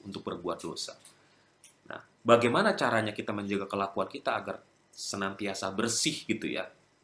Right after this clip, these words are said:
Ya, menjaganya sesuai dengan firman. Karena firman inilah yang akan, eh, menjadi, menjadi,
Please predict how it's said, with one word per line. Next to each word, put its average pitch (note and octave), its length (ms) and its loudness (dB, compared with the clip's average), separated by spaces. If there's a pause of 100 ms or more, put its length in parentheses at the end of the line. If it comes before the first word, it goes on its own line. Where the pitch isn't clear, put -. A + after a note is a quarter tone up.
(640)
Ya, E2+ 320 -6
menjaganya A2+ 480 0
sesuai B2 360 -4
dengan G2+ 200 -6
firman. G#2+ 400 -6 (1500)
Karena B2+ 240 2
firman C3 400 4
inilah D3+ 480 10
yang B2 160 2 (160)
akan, - 280 2 (600)
eh, G2+ 640 0 (720)
menjadi, A2+ 880 2 (880)
menjadi, G#2+ 800 -2